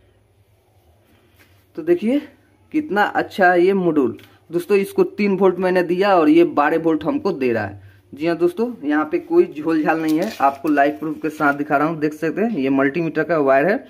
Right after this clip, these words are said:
और इसमें गया है और ये बारह volt प्र-, proper तरीके से दे रहा है। तो I hope ये वाली आपको वीडियो अच्छी लगी है तो like, share, channel को subscribe कीजिएगा। और अगले वीडियो में मैं बताऊंगा कि कैसे आप लोग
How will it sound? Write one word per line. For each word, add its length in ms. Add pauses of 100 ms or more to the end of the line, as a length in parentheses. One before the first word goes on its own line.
(420)
और 300
इसमें 360 (340)
गया 240
है 200 (340)
और 160
ये 140
बारह 360
volt 240
प्र-, 520 (180)
proper 340
तरीके 340
से 140
दे 180
रहा 140
है। 260 (400)
तो 220
I 140
hope 460
ये 100
वाली 240
आपको 240
वीडियो 260
अच्छी 240
लगी 220
है 120
तो 160
like, 380
share, 340
channel 320
को 140
subscribe 520
कीजिएगा। 440 (380)
और 220
अगले 240
वीडियो 300
में 140
मैं 240
बताऊंगा 440
कि 140
कैसे 420
आप 240
लोग 240